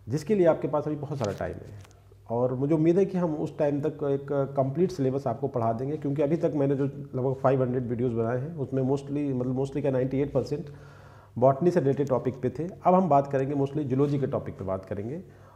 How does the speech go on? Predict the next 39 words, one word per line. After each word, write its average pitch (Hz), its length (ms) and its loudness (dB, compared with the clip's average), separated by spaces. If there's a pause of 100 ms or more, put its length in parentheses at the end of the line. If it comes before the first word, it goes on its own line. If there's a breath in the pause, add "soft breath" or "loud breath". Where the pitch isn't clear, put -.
और 139 300 2
आज 156 180 4
हम 185 80 0
पहला 165 240 0
स्टार्ट 156 280 0
करते 135 280 -2
हैं 156 100 -2
कि 170 300 -2
एनिमल्स, 147 680 0
मतलब 135 240 0
एनिमल 135 380 0
किंगडम 139 440 4
के 110 140 -2
बारे 85 280 0
में। 95 100 -6
सबसे 170 280 0
पहले 156 180 4
बिल्कुल 147 240 0
एनिमल 135 260 2
का 139 120 -4
स्टार्ट 131 300 2
करते 139 300 -2
हैं। 143 60 2
उनका 127 180 -2
क्लासिफिकेशन 139 600 -2
जब 135 200 -4
हम 139 120 -2
पढ़ते 131 280 0
हैं 143 60 0
तो 143 60 0
उसमें 135 140 2
हम 117 80 0
देखते 117 300 -2
हैं 147 80 -2
कि 139 60 -10
किस 147 160 -4
तरीके 123 280 0
से 131 120 -6
वो 156 280 -2